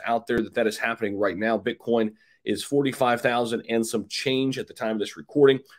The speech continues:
I do think we can dip a little bit lower before we see a blow-off top in early two thousand twenty-two in the first quarter. Some other people are still calling for a super cycle into two thousand twenty-two. I do think that that is a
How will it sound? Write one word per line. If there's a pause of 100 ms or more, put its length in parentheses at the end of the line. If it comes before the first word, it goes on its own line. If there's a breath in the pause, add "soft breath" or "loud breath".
I
do
think
we
can
dip
a
little
bit
lower
before
we
see
a
blow-off
top (360)
in
early
two
thousand
twenty-two
in
the
first
quarter. (220 soft breath)
Some
other
people
are
still
calling
for
a
super
cycle
into
two
thousand
twenty-two. (320 soft breath)
I
do
think
that
that
is
a